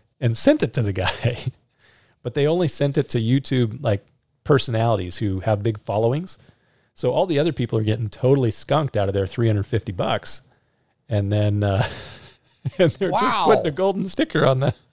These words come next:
Speaker 1: <laughs> yeah, the Escobar flip phone. Weird.
Speaker 2: You
Speaker 1: So the
Speaker 2: thi-
Speaker 1: drug cartel, after Pablo Escobar sprouted wings and died,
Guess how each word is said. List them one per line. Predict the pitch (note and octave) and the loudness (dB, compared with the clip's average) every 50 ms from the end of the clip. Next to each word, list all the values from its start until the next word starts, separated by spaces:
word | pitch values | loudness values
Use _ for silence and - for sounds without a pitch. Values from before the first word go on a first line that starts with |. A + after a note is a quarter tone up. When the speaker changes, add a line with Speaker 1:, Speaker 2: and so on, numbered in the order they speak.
| _ - | _ -20
Speaker 1:
<laughs> | - - _ _ _ - | -20 -20 _ _ _ 0
yeah, | G#3+ - - - - - - _ _ _ _ _ _ _ | 0 0 0 -2 -8 -14 -14 _ _ _ _ _ _ _
the | - C3 B2+ | -8 -2 0
Escobar | B2 - - - A2 A2+ G#2 G2 | 0 0 0 0 0 0 0 0
flip | - - - - - | 0 -4 -6 -6 -6
phone. | - G2 G2 A2 - - - - _ _ _ _ _ _ _ _ _ _ _ _ _ _ _ _ _ - | -6 -8 -8 -10 -12 -18 -20 -20 _ _ _ _ _ _ _ _ _ _ _ _ _ _ _ _ _ -12
Weird. | G2+ G2+ G2 G2 F#2 F2+ F2 D#2 - _ _ _ _ _ _ _ _ _ _ _ _ _ _ _ _ | -4 -2 0 2 2 0 -2 -4 -8 _ _ _ _ _ _ _ _ _ _ _ _ _ _ _ _
Speaker 2:
You | - A#2 | -4 0
Speaker 1:
So | C#3 C3 | 0 0
the | B2+ | 0
Speaker 2:
thi- | A#2 A2+ | 0 0
Speaker 1:
drug | C#3+ D3 D3+ C3+ | 0 0 0 0
cartel, | - C3+ B2 A2+ - - A2 G#2 G2+ G2+ - B2+ | 0 0 0 0 0 0 0 0 0 0 0 0
after | A#2 A#2 - - C3 A#2 A2 - - _ _ _ - | -2 -2 -2 0 0 0 0 -2 -4 _ _ _ -2
Pablo | - A#2+ B2+ B2 A#2 G#2 | 0 0 2 2 2 0
Escobar | G2 F#2+ - - G2+ G2+ F#2 F2+ F2 - _ _ _ _ _ _ _ _ _ _ _ _ - | 0 -2 -2 -2 0 0 2 2 0 -4 _ _ _ _ _ _ _ _ _ _ _ _ -20
sprouted | - - - A2+ G#2+ G#2 F#2+ | -6 0 0 2 2 0 0
wings | F#2+ G#2 G2+ G2 F2+ | 0 0 0 0 -2
and | E2+ E2+ | -4 -2
died, | E2+ F#2 F#2+ F2 D#2+ D#2+ E2+ | -2 0 0 0 -2 -4 -6